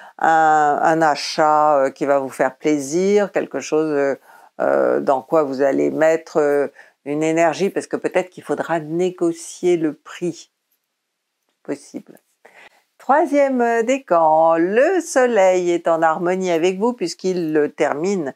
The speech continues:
sa course en Verseau, donc, euh, bon, c'est très, euh, joyeux, hein, c'est un petit peu léger, c'est, euh, ça vous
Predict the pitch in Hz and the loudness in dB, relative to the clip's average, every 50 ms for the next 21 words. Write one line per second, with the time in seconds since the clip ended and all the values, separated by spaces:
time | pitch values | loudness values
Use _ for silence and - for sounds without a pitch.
0 | _ - - - - - - - 160 147 143 - - 214 208 180 - - 165 151 | _ -18 -20 -20 -20 -20 -6 -2 0 0 0 -2 -2 -2 -2 -2 -4 -4 -4 -4
1 | 143 127 147 147 143 - - - - - 226 233 240 233 226 208 180 151 139 165 | -2 -2 -2 -4 -4 -6 -10 -14 -6 -2 0 2 4 4 4 2 2 0 0 0
2 | 165 170 175 165 170 - 170 151 147 147 135 - - - - - - _ - 143 | 0 0 0 -2 -4 -4 0 0 2 2 0 -2 -6 -14 -20 -20 -20 _ -2 0
3 | 165 160 156 151 143 147 - - 175 165 165 - - - - - 202 208 208 202 | 2 2 2 2 0 -2 -2 -2 -2 -2 -2 -4 -10 -12 -4 0 2 4 4 4
4 | 196 196 185 180 170 160 156 156 151 156 156 160 185 208 202 196 175 170 160 165 | 4 4 4 4 4 4 4 4 2 2 2 2 2 2 2 2 2 2 2 2
5 | 170 156 160 - - - 151 151 147 151 165 180 180 - - 185 170 170 165 160 | 0 -2 -6 -12 -14 -6 -2 0 0 0 0 -2 -4 -4 -2 0 2 2 4 2
6 | 160 165 165 - 170 165 - 185 180 190 190 185 160 160 160 156 156 165 165 165 | 2 0 -2 -6 -8 -6 -4 0 2 2 2 2 0 0 0 2 2 0 0 -2
7 | - - - - - _ - - - - 165 160 160 165 180 185 180 160 143 143 | -6 -14 -20 -20 -20 _ -12 -8 -4 -2 0 2 2 2 2 2 4 4 4 2
8 | 147 147 156 151 151 - - 165 151 143 156 160 165 165 165 160 160 151 | 2 2 0 0 -2 0 -2 -2 -2 -2 -4 -4 -2 0 0 0 -2 -4